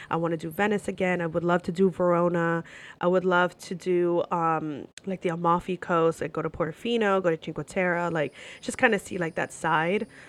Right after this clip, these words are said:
Um, so definitely, like, that's my goal for the next time I go to Italy. When will I be back? I'm unsure, but hopefully soon.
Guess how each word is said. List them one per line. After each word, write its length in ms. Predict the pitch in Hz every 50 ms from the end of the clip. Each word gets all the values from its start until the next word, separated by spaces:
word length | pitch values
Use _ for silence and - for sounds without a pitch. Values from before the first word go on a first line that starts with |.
| - - - - -
Um, 280 | 175 175 170 165 165 156
so 160 | - 202 -
definitely, 720 | 165 214 196 220 - 254 240 - - 226 226 226 220 220
like, 240 | 208 190 175 175 -
that's 200 | - 196 190 -
my 140 | 208 190 180
goal 240 | 165 - 165 156 147
for 120 | - 139
the 80 | - 156
next 200 | 156 160 - -
time 140 | - 156
I 40 | 156
go 120 | - - 156
to 160 | 156 - -
Italy. 360 | 156 160 139 - - 82 - - _ _ _ - - - - - - - - -
When 360 | - 165 160 185 190 208 220
will 120 | 214 208
I 100 | 214 214
be 120 | 202 214 214
back? 400 | - - 220 226 233 226 - - - - -
I'm 140 | - 175 185
unsure, 720 | 220 294 339 359 - - - 349 339 320 311 311 302 311 - _ _ _ _ _ _ _ _ _
but 60 | - 175
hopefully 440 | - - 185 - - 254 294 320 320
soon. 580 | - - - - 262 254 254 254 247 247 247